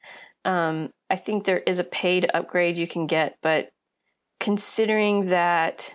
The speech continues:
the only forecast it shows me is the daily forecast, and I can't see the next day's forecast because of a little accessibility glitch, um, I didn't pay for it because I wasn't sure that there would be any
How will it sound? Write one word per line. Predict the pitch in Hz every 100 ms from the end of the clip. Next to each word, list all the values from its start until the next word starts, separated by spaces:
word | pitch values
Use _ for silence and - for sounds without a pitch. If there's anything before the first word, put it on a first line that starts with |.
| -
the | 202 202 -
only | 208 214 220
forecast | 214 214 202 202 185 -
it | -
shows | - 180 185
me | 185 175
is | - 180
the | - 165 _
daily | - 151 175 180
forecast, | - 180 180 170 -
and | 165
I | 151
can't | - 180 -
see | - - 180 175
the | 180 160
next | 160 160 156 156 160 -
day's | 180 175
forecast | - 175 175 160 160 -
because | 156 - 165
of | 165 160 - _ _ _ _ _ _ -
a | 170
little | 185 175
accessibility | - - 170 180 170 170 165
glitch, | 175 175 175 - - - - - _ _
um, | 180 190 175 165 - _ -
I | 190 190 185 -
didn't | 214 202 180 - _ -
pay | - 170
for | 170 180 180
it | 175
because | 165 - 165 160
I | 156
wasn't | 160 165 160
sure | - 160 151
that | 147 - -
there | 175
would | 175
be | 170 170 -
any | 175 160 160 151